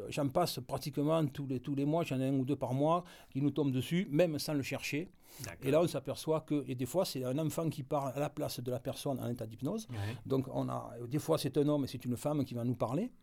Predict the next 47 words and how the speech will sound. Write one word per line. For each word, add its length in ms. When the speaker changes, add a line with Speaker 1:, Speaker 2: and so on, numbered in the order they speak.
Speaker 2:
Ouais, 60
ouais, 320
ouais, 40
Speaker 1:
Donc, 220
Speaker 2:
bien 80
Speaker 1:
on 20
a 60
Speaker 2:
sûr. 80
Speaker 1:
quand 80
même, 180
bon, 180
voilà, 260
on 60
a 80
Speaker 2:
Bon, 80
Speaker 1:
des, 140
des 100
Speaker 2:
d'accord. 80
Speaker 1:
éléments 420
où 220
Speaker 2:
Alors, 160
c'est 280
un 100
des 160
cas, 240
non 140
pas 160
de 60
possession, 540
mais 120
enfin 160
de 60
Speaker 1:
Non, 40
Speaker 2:
perturbation, 640
Speaker 1:
voilà. 240
Speaker 2:
voilà. 160
Speaker 1:
Après, 240
il 20
y 40
a, 140
dans 120
la 100
possession, 480
il 80
existe 300
deux 240
cas. 260